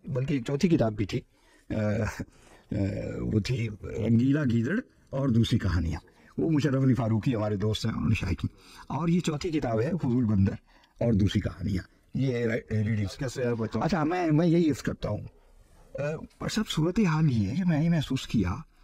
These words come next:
Speaker 1: कि मैंने तहकीक में भी काम किया, अब्दुल माजिद दरियाबादी पे डॉक्टरेट किया, और मैं कितनी किताबें उनकी तदवीन की, फारसी अदब में,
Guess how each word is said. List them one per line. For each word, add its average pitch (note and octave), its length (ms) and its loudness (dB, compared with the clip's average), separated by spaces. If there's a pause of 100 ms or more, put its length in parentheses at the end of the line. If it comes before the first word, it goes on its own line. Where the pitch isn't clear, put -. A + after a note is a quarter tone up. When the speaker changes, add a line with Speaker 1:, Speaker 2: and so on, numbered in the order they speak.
(360)
Speaker 1:
कि - 60 0
मैंने C#3 340 4 (720)
तहकीक G#2+ 420 4
में A2+ 120 6
भी G#2 100 6
काम G2+ 280 4
किया, F#2+ 240 -2
अब्दुल G2+ 360 2
माजिद G2+ 220 4
दरियाबादी G2 460 2
पे G2 120 2
डॉक्टरेट F#2 440 0
किया, - 260 0
और - 360 -4
मैं G2 120 4
कितनी A2 340 4
किताबें A2 360 4
उनकी G#2 200 6
तदवीन G#2 400 6
की, G2 300 0 (520)
फारसी A2 300 4
अदब G2+ 180 6
में, G2+ 260 6